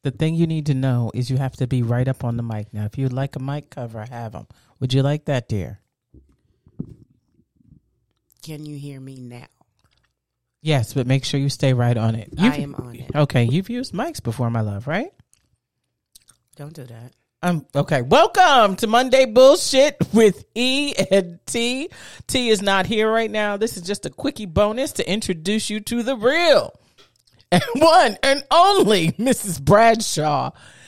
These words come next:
Speaker 1: the beautiful and lovely Erin, uh, Erin. <laughs> Stay in the mic, babe. Oh, God. They don't see faces.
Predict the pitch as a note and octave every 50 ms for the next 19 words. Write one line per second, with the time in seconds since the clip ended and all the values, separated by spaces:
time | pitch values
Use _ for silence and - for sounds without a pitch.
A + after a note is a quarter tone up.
0 | - _ - F#3+ E3 D3+ D#3+ F#3+ G3+ B3 C4+ C#4 C4 F#3 - F#3 E3 D#3 C#3+ C3+
1 | C3+ C#3+ D#3+ E3 E3 D3+ C#3+ C3+ B2+ B2 B2+ B2 C3 - _ _ _ _ _ _
2 | _ _ - G3+ G3+ G3+ F#3+ F3 D#3+ C3+ B2 A#2+ A#2+ - - _ _ _ _ _
3 | _ _ _ _ - C#3+ C#3+ C3+ C3 - _ _ _ _ _ _ _ _ - _
4 | _ _ _ _ _ _ _ - D#3+ - _ - - - _ _ _ G#3+ G#3 G3+
5 | G3 F3+ D#3 C3 A2+ G2 F2+ F#2 F#2+ - - - - - - - - - - -
6 | - - - - - - - - - D#5+ C#4 - - - - - - - - -
7 | - - - E4+ - - _ _ _ _ _ _ _ _ _ _ _ - - -
8 | - - - D4 D#4 D#4 E4 E4+ E4+ D#4+ E4 F4 E4+ D#4 B3 - - _ _ _
9 | G#3+ A3 A#3+ C4 B3+ B3 B3 B3 - _ _ _ _ _ _ _ _ _ _ _
10 | _ _ _ _ _ _ _ _ _ _ _ _ _ _ _ _ _ _ - -
11 | _ _ _ _ _ _ E3 F3 E3 D#3 C#3 B2+ B2+ B2 D3+ D3+ C#3+ C3+ B2+ A#2+
12 | - - D#3 D3+ F3+ F#3 F#3+ G3 A3 - C#3+ - - G3+ G3 F3 - - F3 E3+
13 | E3 - - - - - -